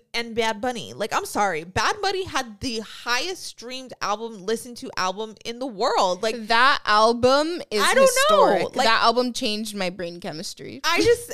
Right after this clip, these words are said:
Speaker 1: I just feel like that. I can understand Beyonce not getting it, but Bad Bunny, I, I actually didn't. I was like, "No, that's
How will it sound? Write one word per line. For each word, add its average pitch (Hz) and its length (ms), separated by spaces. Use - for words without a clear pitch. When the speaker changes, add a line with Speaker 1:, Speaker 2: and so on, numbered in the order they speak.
Speaker 1:
I 285 160
just 392 160
feel 403 160
like 311 220
that. 226 240
I 311 160
can 466 160
understand 320 440
Beyonce 208 380
not 208 160
getting 196 240
it, 240 240
but 220 180
Bad 196 300
Bunny, 208 320
I, 196 260
I 190 120
actually 180 440
didn't. 120 320
I 233 100
was 233 140
like, 208 160
"No, 156 240
that's 220 640